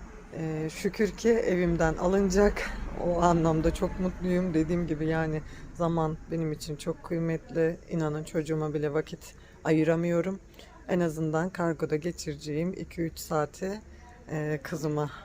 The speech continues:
ayırabilirim. Bu anlamda çok mutluyum. Sizin kargolarınızın da daha hızlı gideceği için çok çok mutluyum. Bunlar P T T ile,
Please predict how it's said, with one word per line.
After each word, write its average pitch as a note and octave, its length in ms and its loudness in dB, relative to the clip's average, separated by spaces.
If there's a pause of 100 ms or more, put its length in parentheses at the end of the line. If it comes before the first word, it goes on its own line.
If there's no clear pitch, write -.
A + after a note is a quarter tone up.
(100)
ayırabilirim. D#3+ 840 4
Bu E3 120 4
anlamda E3 480 4
çok - 240 -2
mutluyum. G3+ 520 0
Sizin F3 320 0
kargolarınızın E3+ 960 4
da G3 240 2 (380)
daha F#3 260 4
hızlı F3+ 600 4
gideceği E3 560 0
için G3+ 280 -4
çok - 320 -8
çok F#3+ 220 -6
mutluyum. E3+ 460 -4
Bunlar E3+ 380 0 (340)
P E3+ 100 4
T E3 180 -2
T D#3+ 220 4
ile, D3 220 2